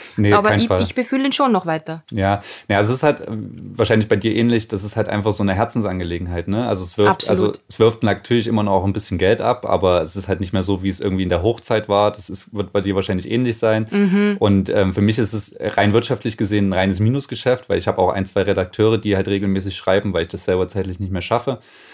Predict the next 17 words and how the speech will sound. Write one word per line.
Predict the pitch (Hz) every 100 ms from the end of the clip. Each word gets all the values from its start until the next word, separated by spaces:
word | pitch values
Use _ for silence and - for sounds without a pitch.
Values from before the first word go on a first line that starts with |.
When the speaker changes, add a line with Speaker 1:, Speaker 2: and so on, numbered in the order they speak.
| - - -
Speaker 1:
Ähm, | 95 95 95 90
aber | 92 95 90 92
ich | - - -
kann | - 101
einfach | 98 104 98
jetzt | 95
nicht | 95 87
sagen, | 90 95
ich | 98 -
höre | 101
jetzt | 95
auf | - 95
damit, | 101 92 95 87
weil, | 87 87 92
wie | 98
gesagt, | 90 87 87 -
das | -